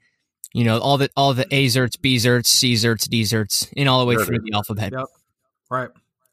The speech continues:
Speaker 3: So I'm weird. So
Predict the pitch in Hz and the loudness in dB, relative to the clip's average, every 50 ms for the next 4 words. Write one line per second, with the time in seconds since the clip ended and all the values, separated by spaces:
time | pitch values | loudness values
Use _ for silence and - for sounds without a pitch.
0 | _ _ _ _ _ _ _ _ _ _ _ _ _ _ _ _ _ _ _ _ | _ _ _ _ _ _ _ _ _ _ _ _ _ _ _ _ _ _ _ _
1 | _ _ _ _ _ _ _ _ _ _ _ _ _ - - 165 156 151 147 139 | _ _ _ _ _ _ _ _ _ _ _ _ _ -10 -6 -4 -2 -2 0 2
2 | 143 185 190 180 165 170 170 160 151 139 - - 156 143 143 139 135 131 131 - | 2 2 2 2 2 2 2 2 0 -4 -6 -4 -4 -2 0 0 -2 -2 -6 -8